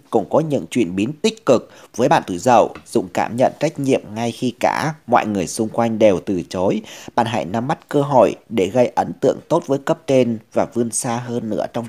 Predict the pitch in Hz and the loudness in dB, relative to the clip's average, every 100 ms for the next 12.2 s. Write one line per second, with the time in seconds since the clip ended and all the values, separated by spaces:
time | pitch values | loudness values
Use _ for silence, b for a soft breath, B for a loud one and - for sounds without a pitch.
0 | - 113 110 110 110 104 98 143 170 _ | -4 -2 -2 -2 -2 -2 -2 -4 -6 _
1 | _ _ _ _ _ _ _ - 139 - | _ _ _ _ _ _ _ -2 0 0
2 | 156 151 101 123 147 147 127 101 82 117 | 0 0 0 0 0 2 2 0 -2 -4
3 | 139 98 95 127 101 73 95 - - 110 | -2 -2 2 4 4 4 2 0 -4 -2
4 | 113 151 139 104 101 98 82 95 - - | 0 0 2 0 2 -4 -2 -4 -4 -2
5 | 92 - - 127 117 131 127 131 120 110 | -2 0 -2 -2 2 2 2 0 2 4
6 | 95 - _ - 117 147 87 90 80 117 | 4 2 _ -10 -6 -4 -2 -2 -4 -6
7 | 120 113 98 180 B B B - 127 156 | -6 -2 -2 -2 B B B 2 4 4
8 | 117 85 104 117 80 - 117 131 117 165 | 2 0 4 4 4 0 2 2 4 0
9 | - 117 - 110 98 87 76 85 123 117 | 0 -2 -2 -4 0 0 -2 -4 0 2
10 | 101 78 95 110 110 87 73 B B 113 | 2 0 -2 4 4 2 -4 B B 0
11 | 107 123 135 - 135 127 120 - - - | 2 2 0 0 -2 2 2 2 0 -6
12 | 113 101 | 0 0